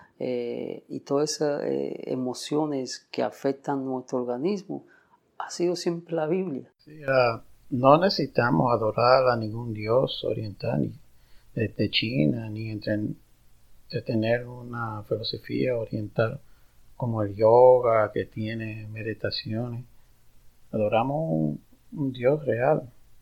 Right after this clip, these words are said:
Speaker 2: un Dios amoroso, que puede responder a, a las oraciones.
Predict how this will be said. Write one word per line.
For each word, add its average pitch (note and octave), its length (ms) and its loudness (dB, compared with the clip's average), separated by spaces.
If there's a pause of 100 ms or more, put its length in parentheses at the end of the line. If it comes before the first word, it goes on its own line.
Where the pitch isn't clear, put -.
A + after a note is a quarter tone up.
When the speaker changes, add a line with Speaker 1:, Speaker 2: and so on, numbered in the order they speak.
(240)
Speaker 2:
un A#2+ 140 -6
Dios C3 400 2
amoroso, C#3 640 -2 (840)
que - 120 -14
puede B2+ 460 6
responder A2+ 600 -4
a, B2+ 80 -2
a B2 60 -4 (580)
las B2 100 -8
oraciones. A2+ 720 -10